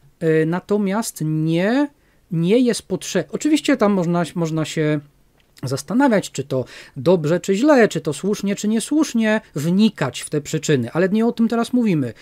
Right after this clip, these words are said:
Ksiądz, ksiądz za-, za-, zarzuca coś takiego, e, że nie można funkcjonować, nie odwołując się do tego poziomu zrozumienia racji, tego głębokiego zrozumienia racji.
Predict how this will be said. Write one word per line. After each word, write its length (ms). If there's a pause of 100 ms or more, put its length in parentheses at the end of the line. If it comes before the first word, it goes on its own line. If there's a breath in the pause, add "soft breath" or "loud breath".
(140 loud breath)
Ksiądz, 260
ksiądz 360
za-, 320
za-, 260
zarzuca 580
coś 220
takiego, 560 (480 loud breath)
e, 760
że 480
nie 200
można 480
funkcjonować, 1200
nie 260
odwołując 800
się 200
do 120
tego 280
poziomu 440
zrozumienia 920
racji, 540 (140)
tego 220
głębokiego 580
zrozumienia 440
racji. 340